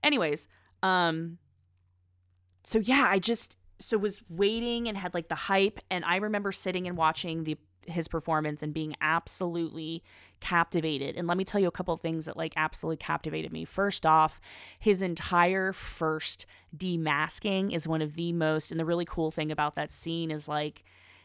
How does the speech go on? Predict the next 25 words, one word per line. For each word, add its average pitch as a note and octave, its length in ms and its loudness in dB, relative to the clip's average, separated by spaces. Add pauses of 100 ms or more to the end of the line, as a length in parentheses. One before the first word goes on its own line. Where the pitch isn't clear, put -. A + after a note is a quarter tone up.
(140)
um, D#3 280 4
the E3 80 -2
scene G#3 340 2
actually, E3 560 2
like, D#3+ 220 -2
the D#3 80 -6
cameras F#3 580 2
were D#3 100 0
actually, D#3+ 300 -2
like, D#3 160 -2
super F#3+ 400 -2
blurry, D#3+ 540 0
and, G3+ 100 2
like, D#3+ 120 -2
I D#3 80 -2
forget E3+ 420 0
what G3 120 2
I F#3 100 4
read D#3 240 0
about D#3+ 200 2
the D#3 80 -4
reason D#3 400 -4
why D3 320 0
was, F#3+ 400 2
but D#3 320 4